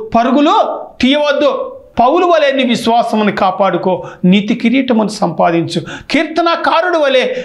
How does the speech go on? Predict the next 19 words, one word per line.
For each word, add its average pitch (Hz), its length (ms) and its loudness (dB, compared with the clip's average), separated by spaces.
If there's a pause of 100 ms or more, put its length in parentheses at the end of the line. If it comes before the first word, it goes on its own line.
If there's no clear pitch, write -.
(100)
నీ 226 160 4
హృదయములో 240 720 2 (120)
ఆజ్ఞలను 277 1040 0 (340)
మార్గమున 269 580 2
నీవు 240 280 2
నడువు. 190 540 2 (140)
నీ 196 100 4
హృదయముని 185 760 2 (400)
ఆజ్ఞల 175 420 0
మార్గములో 170 680 0
స్థిరపరచు. - 840 -6 (680)
చూడండి 147 420 0
ప్రియ 160 260 -4
దేవుని 175 440 -2
బిడ్డలారా, - 880 -10
ఆజ్ఞల 202 480 0
మార్గములో 165 800 -2 (220)
నీవు 165 280 4
ఉండాలి. 143 340 -6